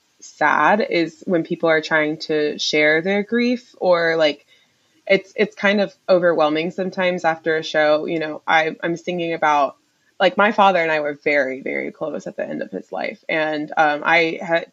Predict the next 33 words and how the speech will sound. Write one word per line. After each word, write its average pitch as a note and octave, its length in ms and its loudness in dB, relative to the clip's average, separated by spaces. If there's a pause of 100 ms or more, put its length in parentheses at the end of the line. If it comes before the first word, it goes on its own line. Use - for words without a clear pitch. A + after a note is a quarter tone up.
(100)
have E3 220 -4
never D#3 480 0 (260)
talked G3+ 300 2
about A3 200 4
it, A3 140 2
and D#3+ 120 0
I D#3 100 -2
never D#3+ 260 -2
thought D#3 240 2
that D#3 120 0
I D3+ 100 2
would D#3 240 -4
talk F#3 240 -2
about G#3 300 0
it G#3 100 -6
publicly A3+ 480 -4
because G3+ 300 -12
my D#3 120 -8
family D#3 320 -6
is D#3 120 -8
a D3 40 -10
very D3 260 -4
private D3 360 -6
family, E3 320 -4
but D#3+ 240 -2 (400)
they're G#3 220 4
never G3+ 260 4
gonna E3 200 -2
listen D#3+ 260 -6
to D#3 80 -10
this. D3+ 260 -8
So, D#3+ 560 0 (340)
um, D#3+ 560 -2